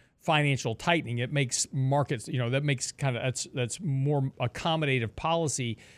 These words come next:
And it kind of works against the Fed because people feel, you know, the wealth effect is going up as markets rise. And so that encourages people to go out and spend money, which is keeping inflation elevated. Um, you know, but they do seventy-five basis points in September.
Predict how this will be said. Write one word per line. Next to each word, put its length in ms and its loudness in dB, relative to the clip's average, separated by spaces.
And 100 4
it 60 4
kind 180 4
of 100 2
works 300 -2
against 460 0
the 80 -6
Fed 420 0
because 260 -2
people 280 -2
feel, 280 0
you 120 -2
know, 60 0
the 100 0
wealth 260 2
effect 380 -2
is 100 0
going 300 0
up 120 0
as 140 -2
markets 360 -2
rise. 340 4
And 120 -2
so 200 2
that 260 2
encourages 480 2
people 260 -2
to 60 2
go 80 2
out 100 2
and 100 -6
spend 300 0
money, 260 0
which 220 -2
is 80 -2
keeping 280 -2
inflation 420 -2
elevated. 420 -2
Um, 340 4
you 80 2
know, 80 4
but 80 2
they 100 6
do 140 4
seventy-five 460 2
basis 360 4
points 480 0
in 80 0
September. 800 0